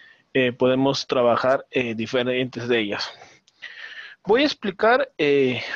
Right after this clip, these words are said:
un par de ellas. Por ejemplo, las que me parecen muy interesantes. Por ejemplo, acá tengo la aplicación Mono Snap. Eh, si yo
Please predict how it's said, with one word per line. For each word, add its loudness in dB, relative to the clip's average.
un -8
par 0
de 0
ellas. -6
Por -6
ejemplo, -6
las -4
que -10
me -6
parecen 0
muy 0
interesantes. -4
Por -18
ejemplo, -10
acá -8
tengo -4
la -6
aplicación -10
Mono -6
Snap. -8
Eh, -12
si -12
yo 0